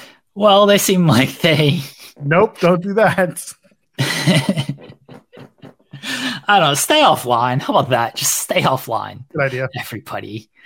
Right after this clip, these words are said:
Speaker 1: Uh, that's it. Thank, thanks everybody for the support and, and stuff. Um, new episode of New Japan Bread Club. Go, go watch that. Matt and Kieran wrap up the G one.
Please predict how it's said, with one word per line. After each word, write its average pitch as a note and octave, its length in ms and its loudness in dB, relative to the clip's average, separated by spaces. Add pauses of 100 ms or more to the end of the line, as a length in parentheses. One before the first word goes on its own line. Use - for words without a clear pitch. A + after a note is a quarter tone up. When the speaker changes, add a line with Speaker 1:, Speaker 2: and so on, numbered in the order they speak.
(280)
Speaker 1:
Uh, A#2 520 -6 (220)
that's C#3 260 -4
it. G#2+ 240 -10 (160)
Thank, D#3 320 -6
thanks C#3+ 280 -2
everybody G#2+ 340 -4
for G#2+ 140 -16
the A2+ 80 -14
support G#2 500 -10 (180)
and, A2 300 -16
and A2 180 -14
stuff. A2+ 460 -10
Um, A#2 500 -8
new C#3+ 100 4
episode C#3+ 280 2
of C3+ 80 0
New C3+ 100 2
Japan B2+ 360 -2
Bread B2 260 -4
Club. B2+ 440 -4 (140)
Go, B2 220 -8
go B2 140 -10
watch A#2+ 240 -4
that. A#2 200 -4
Matt A#2 160 -10
and A#2 100 -18
Kieran A2+ 220 -10
wrap A2 220 -10
up A#2 120 -10
the A2+ 80 -16
G A2+ 200 -10
one. C#3 440 0